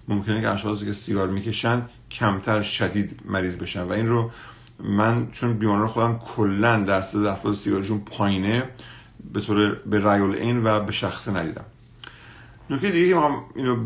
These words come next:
مطرح کنم اینه که بسیاری از اشخاص در این چند هفتهٔ اخیر که مردم دور همی داشتن برای کریسمس و برای سال نو،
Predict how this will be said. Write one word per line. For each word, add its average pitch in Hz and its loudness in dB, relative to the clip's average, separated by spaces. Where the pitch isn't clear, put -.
مطرح 120 2
کنم 131 2
اینه 156 2
که 156 2
بسیاری 135 4
از 110 2
اشخاص 123 0
در 123 2
این 117 0
چند 104 0
هفتهٔ 101 -2
اخیر 120 0
که 117 2
مردم 110 2
دور 107 6
همی 104 4
داشتن 95 2
برای 98 0
کریسمس 101 -4
و 98 -4
برای 95 -2
سال 92 -4
نو، 117 0